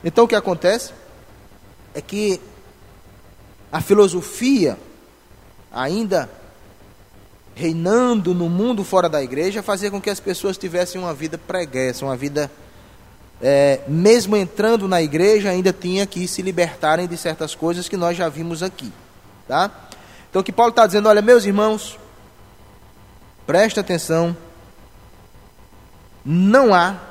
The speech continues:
nenhuma condição de uma pessoa ser ressuscitada com Cristo, morrer para o mundo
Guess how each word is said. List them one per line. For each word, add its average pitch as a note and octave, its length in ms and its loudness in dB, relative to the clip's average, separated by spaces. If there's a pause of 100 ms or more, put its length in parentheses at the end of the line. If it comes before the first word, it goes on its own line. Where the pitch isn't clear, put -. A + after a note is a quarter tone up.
(800)
nenhuma G#3 460 0
condição G3+ 720 0 (1120)
de G3 380 6 (440)
uma D#4+ 240 2
pessoa D3+ 600 2 (760)
ser - 180 -2
ressuscitada G3 720 -2
com C4+ 160 -2
Cristo, G3+ 380 -2 (760)
morrer F3 480 4
para C4+ 160 2
o C4 60 4
mundo G#3 340 4